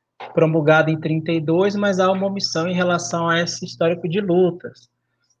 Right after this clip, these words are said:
O próprio histórico da, do movimento negro,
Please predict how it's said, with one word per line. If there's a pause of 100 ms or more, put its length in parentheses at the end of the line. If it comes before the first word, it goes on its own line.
O
próprio
histórico
da,
do
movimento
negro,